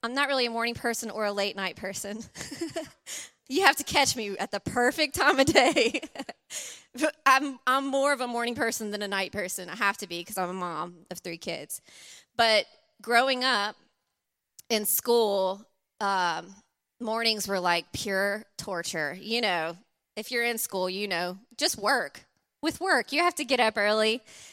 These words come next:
It's not fun, right? But my dad had a really creative way of waking us kids up. I guess with five kids, you can't just do the normal thing. So Dad did it in a really,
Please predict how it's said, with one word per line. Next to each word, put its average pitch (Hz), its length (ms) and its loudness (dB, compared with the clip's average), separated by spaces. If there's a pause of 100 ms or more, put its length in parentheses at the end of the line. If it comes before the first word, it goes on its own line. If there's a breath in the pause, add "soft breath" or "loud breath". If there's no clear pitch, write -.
(120)
It's 233 200 -6
not 277 220 4
fun, 214 320 0
right? 202 300 -2 (1080)
But 208 160 -10
my 220 160 2
dad 214 560 2 (920 soft breath)
had 269 160 2
a 247 80 -2
really 262 300 2
creative 214 680 0
way 175 300 0
of 180 140 -6
waking 180 400 -4
us 175 520 -6
kids 190 320 -4
up. 185 320 0 (540 loud breath)
I 214 80 -2
guess 233 280 6
with 240 140 -2
five 214 300 2
kids, 190 420 -2
you 180 80 -8
can't 208 260 0
just 196 240 -2
do 180 440 -2 (320)
the 185 80 -8
normal 185 400 -4
thing. 226 320 -2
So 220 140 -4
Dad 208 320 2
did 214 140 -2
it 185 120 0
in 180 80 -6
a 180 100 -4
really, 190 580 -2